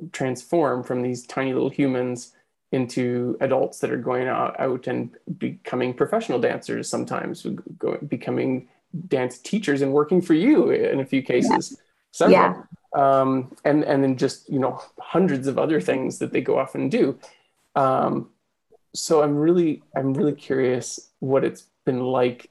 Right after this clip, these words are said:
Speaker 1: for you to reflect over these last few years as you've been into this new chapter of, like,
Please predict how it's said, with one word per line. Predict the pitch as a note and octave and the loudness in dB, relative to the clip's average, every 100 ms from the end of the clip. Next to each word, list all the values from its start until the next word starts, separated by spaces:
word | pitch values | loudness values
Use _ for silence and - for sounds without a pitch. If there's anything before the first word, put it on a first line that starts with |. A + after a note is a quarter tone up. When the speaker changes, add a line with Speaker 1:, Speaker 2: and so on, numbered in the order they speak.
| _ | _
Speaker 1:
for | - | -4
you | B2 C3 | 0 0
to | B2+ | 2
reflect | C3 A#2 C3 B2+ - | 0 -2 -4 -4 -4
over | B2 | -4
these | - B2 | -4 -2
last | B2+ - - | -2 -2 -6
few | B2 | -4
years | B2 C3 | -2 -2
as | - C3 | -2 -2
you've | B2 A#2+ | -4 -4
been | B2+ | -2
into | C3+ C3 B2+ | -2 -2 -4
this | B2+ - | -6 -4
new | C3 | -4
chapter | A#2+ C3 B2+ - B2+ | -4 -4 -6 -2 -2
of, | C3+ B2+ | 0 -2
like, | - - | -4 -6